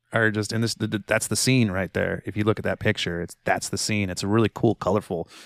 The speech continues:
album cover, but they're all, you know, it's just, that was punk rock. I love it. And I couldn't think of oth-, other rec-, I was literally going through lists of album covers, and I'm like, "Well, that doesn't make any sense either. Why would I be on a, wanna be on Just the Color Red?" You know?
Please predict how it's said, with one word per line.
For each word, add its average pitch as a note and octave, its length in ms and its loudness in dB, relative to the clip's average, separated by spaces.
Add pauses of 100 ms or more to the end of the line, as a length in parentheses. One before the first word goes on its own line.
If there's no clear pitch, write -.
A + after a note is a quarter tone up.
(160)
album G#2+ 320 2
cover, A#2+ 380 4 (540)
but G#2+ 280 6 (480)
they're A#2 160 10
all, A#2 360 10
you C3 200 0
know, A#2 200 4
it's A#2+ 100 -2
just, - 200 -2 (240)
that C#3+ 140 6
was F#3 120 6
punk G3 260 0
rock. - 300 -4 (360)
I G#2+ 80 -4
love A#2+ 220 8
it. G2+ 160 -4
And A2+ 140 4
I B2 60 8
couldn't A3 260 6
think - 260 4
of A#2+ 220 6
oth-, C#3+ 260 8
other C#3 220 8
rec-, B2+ 180 6
I A#2 80 4
was C#3+ 180 6
literally A2+ 360 6
going G#2+ 260 6
through G#2 160 0
lists G2 400 4
of F#2+ 160 0
album G2 320 2
covers, F#2+ 380 0
and G#2 40 2
I'm G#2 80 2
like, G2 160 -2
"Well, - 100 -6
that - 180 -4
doesn't G#2 220 4
make G2 180 -2
any G2+ 80 0
sense G2+ 280 -2
either. A2+ 200 6
Why F#2+ 160 4
would A2+ 120 6
I G#2 60 6
be G#2 220 2
on G2+ 140 2
a, F2+ 180 2 (100)
wanna G2+ 240 0
be F#2+ 140 0
on F#2 160 0
Just G2 160 -2
the G2+ 60 -2
Color G#2 260 6
Red?" F2+ 320 4 (340)
You A2+ 120 4
know? G2+ 180 4